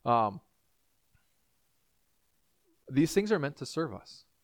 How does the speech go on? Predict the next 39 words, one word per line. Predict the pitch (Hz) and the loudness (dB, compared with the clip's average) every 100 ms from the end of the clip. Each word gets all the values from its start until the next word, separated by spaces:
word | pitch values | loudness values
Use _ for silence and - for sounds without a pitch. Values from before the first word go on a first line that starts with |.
| _ _ _ _ _ _ - | _ _ _ _ _ _ -4
But | 139 | -2
the | 175 | -2
only | - 151 190 220 | 0 0 2 -2
way | 180 160 143 | 4 6 6
that | 127 127 | 4 0
they | 139 | -2
can | 160 | -4
come | 139 147 143 | 0 0 0
into | 143 156 | -4 -4
the | 147 | -4
control | 151 139 - - 214 208 147 131 | -4 -8 -10 -4 2 4 4 2
of | 120 | -2
serving | - 165 160 151 143 | -2 -2 -2 -2 -2
us | 175 147 - _ _ | -2 -2 -6 _ _
is | - 147 | -2 0
when | 156 151 | 0 0
we | 147 190 | 0 -2
come | - 175 151 | -2 -2 -2
into | 147 139 | -6 -6
the | 131 | -6
control | - 131 - 156 143 131 | -6 -12 -6 -2 0 -2
of | 113 | -6
Christ. | - - 147 - - - _ _ _ _ _ | -16 -14 -14 -16 -20 -20 _ _ _ _ _
When | - 160 | -2 2
we | 160 | 2
give | 160 180 196 185 | 2 4 4 4
control | - 160 - 156 151 | -10 -4 4 4 6
over | 139 139 | 2 0
to | 139 | 0
him. | 214 160 | 0 -2
And | |
you're | 127 | 0
like, | 147 147 - | 4 4 6
"What? | 175 160 _ _ | 2 2 _ _
Wait, | 190 196 | 8 8
wait, | 175 175 | 10 10
wait, | 151 143 131 | 8 6 4
wait, | 127 131 107 | 2 0 0
Joe." | 120 101 | -4 -4